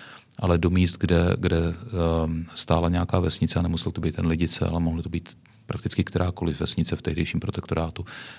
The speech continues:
kterou mohl stihnout takhle krutý osud, protože těch vesnic a obcí, které spolupracovaly s parašutisty a pomáhali jim, eh, byla celá řada.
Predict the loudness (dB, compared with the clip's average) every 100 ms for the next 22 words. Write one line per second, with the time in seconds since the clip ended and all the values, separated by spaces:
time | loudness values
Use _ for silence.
0 | -20 0 4 4 4 0 0 0 0 -2
1 | -2 -2 0 0 0 -2 -2 -2 -2 2
2 | 2 4 2 2 0 -2 -6 -2 -2 -2
3 | 0 0 0 0 0 0 2 2 0 -2
4 | -4 -4 -4 -2 0 -2 0 -2 -2 -2
5 | -4 -6 -16 -20 -18 -20 -20 -2 2 4
6 | 4 4 4 2 2 0 0 0